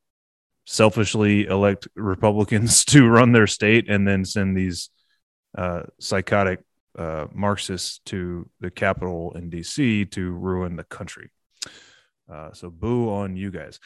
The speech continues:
Yes, Arizona's, uh, vote counting process is a joke. Not as bad as California's. It's funny how, like, nobody even bothers to talk about what a joke. Ca-,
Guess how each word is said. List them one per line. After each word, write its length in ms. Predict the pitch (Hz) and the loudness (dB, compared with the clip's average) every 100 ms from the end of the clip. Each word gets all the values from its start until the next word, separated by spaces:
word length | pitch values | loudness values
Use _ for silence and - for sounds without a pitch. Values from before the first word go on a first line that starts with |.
| _ - | _ 0
Yes, 260 | 151 127 - | 2 2 0
Arizona's, 760 | 147 151 123 131 127 107 - | 2 2 2 2 0 -2 -6
uh, 160 | 101 95 | -12 -10
vote 240 | 95 104 | -8 -10
counting 320 | - 107 98 92 | -8 -8 -6 -6
process 460 | 104 95 98 - | -6 -6 -10 -14
is 100 | 87 | -18
a 60 | 87 | -12
joke. 420 | 107 131 120 - | -2 0 -2 -2
Not 140 | 147 | -2
as 80 | 190 | 0
bad 180 | 135 139 | 0 0
as 80 | 113 | 0
California's. 560 | 131 117 135 139 107 | -2 -4 -4 -6 -6
It's 80 | 107 | -8
funny 200 | - 180 | -6 -2
how, 120 | 135 120 | 0 0
like, 140 | 107 | -2
nobody 340 | 101 123 165 135 | -4 -2 -2 -2
even 260 | 123 117 | -2 -4
bothers 420 | 98 104 113 113 | -4 -2 -2 -4
to 120 | - 92 | -8 -12
talk 260 | 104 117 | -10 -8
about 220 | 135 143 | -6 -4
what 120 | 147 147 | -4 -4
a 60 | |
joke. 260 | 135 143 135 | -4 -6 -6
Ca-, 120 | 131 | -10